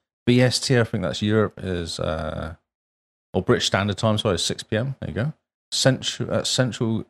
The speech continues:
European Time or something is seven P M, which is an hour later, but that's, like, France and Germany and places like that. J S T, I guess, Japan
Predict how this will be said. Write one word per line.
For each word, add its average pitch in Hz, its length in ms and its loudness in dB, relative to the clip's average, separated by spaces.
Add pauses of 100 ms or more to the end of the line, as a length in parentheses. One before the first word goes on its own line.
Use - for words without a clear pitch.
(140)
European 123 540 2
Time 156 300 0
or 156 60 0
something - 360 -4
is 92 120 -4
seven 117 240 2
P 127 100 2
M, 131 100 2
which 104 100 -4
is - 40 -10
an 92 60 -6
hour 90 220 -2
later, 98 460 -2
but - 100 -4
that's, - 260 -4
like, 78 180 -6
France - 400 -4
and - 80 -16
Germany - 240 -8
and - 100 -14
places - 220 -12
like 50 140 -4
that. - 60 -20 (680)
J 127 140 6
S - 180 0
T, 139 80 4
I 117 80 6
guess, 98 240 -4
Japan 143 720 -2